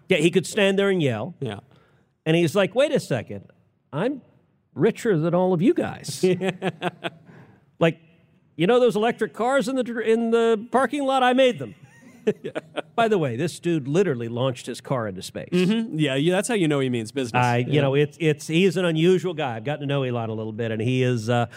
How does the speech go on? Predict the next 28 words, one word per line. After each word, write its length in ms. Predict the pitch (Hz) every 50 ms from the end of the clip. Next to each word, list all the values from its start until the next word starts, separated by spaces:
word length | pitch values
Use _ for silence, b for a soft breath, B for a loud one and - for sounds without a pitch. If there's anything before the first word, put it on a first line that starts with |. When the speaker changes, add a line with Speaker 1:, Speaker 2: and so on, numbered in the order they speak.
| B B
Speaker 1:
I 160 | - 135 143
have 300 | 135 - 156 151 131 127
not 360 | 135 143 160 170 196 220 -
smoked 400 | - - - 180 185 180 180 185 202
a 20 |
spliff 400 | 190 - - - 180 139 113 -
with 160 | 117 110 98
him. 180 | - 98 104 147
Speaker 2:
Not 160 | 143 143 143
yet. 220 | 139 135 117 95 120
Speaker 1:
That, 160 | 131 131 117
that, 100 | 139 127
that, 140 | 135 143 139
that, 440 | 135 139 143 147 131 135 151 135 127
that, 200 | 156 175 165 131
that's 260 | 170 185 185 - -
Joe 220 | - 202 202 208
Rogan 300 | 190 175 165 151 135 131 117
Speaker 2:
You're 160 | 165 190 214
more 160 | 226 233 240 233
of 80 | 233 -
Speaker 1:
territory. 40 | 202
Speaker 2:
a 20 | -
cigar 420 | - 196 180 165 165 165 156 143
guy. 420 | 131 123 107 101 98 98 98 107 - _ -
Speaker 1:
Uh, 140 | 151 151 139 - -
I, 100 | 156 143 - -
I, 140 | 147 139